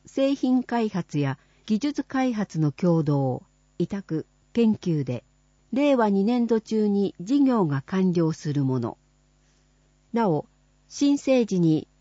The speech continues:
大学等と契約が完了し、契約金の支払いが済んでいないものに限る。件数、二件、予定。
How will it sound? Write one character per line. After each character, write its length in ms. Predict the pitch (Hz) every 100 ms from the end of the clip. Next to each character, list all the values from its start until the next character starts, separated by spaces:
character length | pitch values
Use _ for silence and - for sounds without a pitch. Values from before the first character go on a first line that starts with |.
| -
大 240 | 214 285 285
学 240 | 277 -
等 240 | - 262
と 140 | 240 165
契 260 | - 220
約 260 | 220 214 196
が 140 | 190
完 260 | - 185 185
了 220 | 170 160
し、 280 | 156 156 156 _ _ _ -
契 200 | 277 285
約 300 | 269 - -
金 240 | 254 247
の 100 | 240
支 160 | - 240
払 360 | 226 226 220
い 40 | 214
が 120 | 202
済 220 | - 277
ん 100 | 269
で 100 | 185
い 140 | 170
な 140 | 175 208
い 100 | 208
も 120 | 196
の 120 | 190
に 120 | 175
限 340 | 143 135 139 135
る。 140 | 123 _ _ _ _ _ _ _ _ _ _ _
件 220 | - 254 247
数、 460 | - 208 147 113 - _ _ _
二 160 | 233 269
件、 260 | 180 120 - _ _ _ _
予 120 | - 175
定。 480 | 175 156 127 110